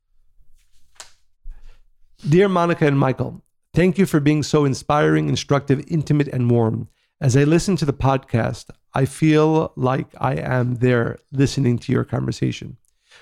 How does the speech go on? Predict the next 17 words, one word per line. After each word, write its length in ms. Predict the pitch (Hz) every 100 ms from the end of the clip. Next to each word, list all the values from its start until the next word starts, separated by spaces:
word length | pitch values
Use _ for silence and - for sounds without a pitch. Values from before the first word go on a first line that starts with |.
| _
We 100 | 143
hope 140 | 143 151
to 100 | 139
see 160 | -
you 180 | 165 147
again 300 | 139 139 135
soon 380 | - 147 143 143
here 480 | 127 - 151 127 131
in 100 | 120
Buenos 380 | 123 123 120
Aires. 480 | - 135 - - - _ _ _ _ _ _ _ _ _ _ -
Aldo. 480 | 131 113 - 131 _ _ _ _ _
Thank 280 | 160 165 139
you, 140 | 165
Aldo, 420 | 180 139 135 131
for 160 | 120 131
that 320 | 131 123 -